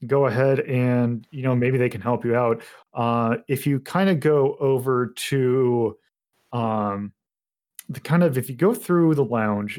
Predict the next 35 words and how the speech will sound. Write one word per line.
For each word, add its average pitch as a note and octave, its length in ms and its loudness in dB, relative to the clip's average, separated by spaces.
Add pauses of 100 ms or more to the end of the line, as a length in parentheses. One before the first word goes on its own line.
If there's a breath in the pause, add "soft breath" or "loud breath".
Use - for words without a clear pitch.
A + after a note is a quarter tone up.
(120)
and A2 340 0
you A2 280 0
can A#2 220 -10
go B2+ 180 0
in B2+ 60 2
the A#2+ 60 0
back, A2 260 -2
you'll A#2 120 2
see, A2+ 440 0 (400 loud breath)
um, G#2 600 -2 (260)
a, G#2+ 540 2 (140)
the B2+ 80 -4
sign A#2 260 2
that's A2 140 0
basically A#2+ 260 0
employees A2+ 480 0
only. A2 320 2 (260 loud breath)
Uh, A#2 100 0
if A2+ 140 0
you G3 60 4
knock B3+ 220 4
on A3 60 4
the E3+ 40 4
door, B2 320 4
you A2 100 0
should A2+ 220 -4
be A#2 140 2
able A2 160 0
to, G#2 440 0
someone C3+ 340 0
will A#2+ 120 2
open A#2 320 0
and G#2+ 180 -6
they A2 140 0
can A2 240 -8